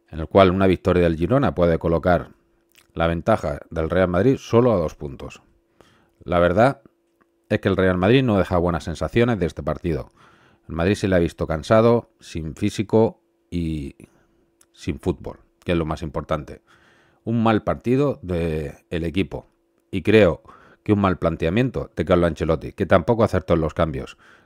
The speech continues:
Camavinga tenía tarjeta, sí, pero no era el momento de haberlo sacado del partido. El Real Madrid necesitaba físico y necesitaba un jugador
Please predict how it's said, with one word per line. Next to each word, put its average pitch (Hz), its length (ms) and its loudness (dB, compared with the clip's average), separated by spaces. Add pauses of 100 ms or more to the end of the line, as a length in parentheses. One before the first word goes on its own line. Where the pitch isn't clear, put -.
Camavinga 110 520 0
tenía 90 280 -2
tarjeta, 78 400 -6
sí, - 300 -2 (760)
pero 85 280 2
no 92 120 0
era 95 140 4
el 90 60 2
momento 101 560 -4 (160)
de 82 100 -2
haberlo 82 240 2
sacado 82 240 0
del 78 160 -2
partido. 76 520 -8
El 85 120 -2
Real 92 260 4
Madrid 92 320 2
necesitaba 82 500 -4
físico - 540 -4 (1120)
y 107 100 0
necesitaba 95 480 2
un 90 80 0
jugador 92 520 2